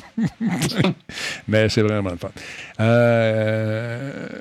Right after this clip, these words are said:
c'est ça le fun. Les quilles, c'est-tu des quilles finlandaises ? Je sais pas. Je me suis fait dire que c'était norvégien.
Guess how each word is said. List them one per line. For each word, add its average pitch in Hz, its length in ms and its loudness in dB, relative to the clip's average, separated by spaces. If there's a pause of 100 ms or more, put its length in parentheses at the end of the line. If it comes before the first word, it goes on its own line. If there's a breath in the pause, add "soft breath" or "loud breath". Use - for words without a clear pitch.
(160)
c'est - 260 2
ça 175 180 4
le 135 60 2
fun. 156 180 2
Les 117 280 4
quilles, 185 280 4
c'est-tu - 240 -10
des 170 100 2
quilles 196 180 2
finlandaises ? 123 520 4
Je 120 80 0
sais - 100 -2
pas. 123 140 -4
Je 104 60 -2
me 127 100 2
suis - 100 0
fait 175 80 0
dire 156 140 2
que 180 60 2
c'était 117 160 0
norvégien. 95 520 0